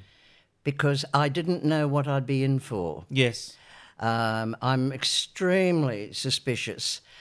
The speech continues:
Speaker 1: of some of those interview type shows, um, Channel nine and Channel seven, very suspicious.
Speaker 2: Mm.
Speaker 1: And I knew that I would be in good hands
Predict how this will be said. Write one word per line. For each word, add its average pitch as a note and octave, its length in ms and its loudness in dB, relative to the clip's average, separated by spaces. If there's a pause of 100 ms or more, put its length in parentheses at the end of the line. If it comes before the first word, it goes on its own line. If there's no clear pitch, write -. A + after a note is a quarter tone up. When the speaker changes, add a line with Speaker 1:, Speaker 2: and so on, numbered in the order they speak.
(300)
Speaker 1:
of B2 160 -2
some B2+ 200 2
of A2 140 -4
those A#2 300 0
interview G#2+ 460 -2
type G#2 340 -4
shows, A2+ 640 -4 (600)
um, G#2 840 -4
Channel A2 300 -2
nine A2+ 400 -2
and A2+ 100 -2
Channel G#2+ 280 -6
seven, G#2+ 520 -6 (460)
very C3 360 0
suspicious. - 680 -6
Speaker 2:
Mm. A#2+ 280 0 (280)
Speaker 1:
And C3 120 2
I C#3 160 2
knew C#3+ 800 0
that C3 140 0
I B2 100 2
would A#2 180 -4
be B2 140 0
in A#2+ 160 -2
good E3+ 200 -4
hands D#3 640 -4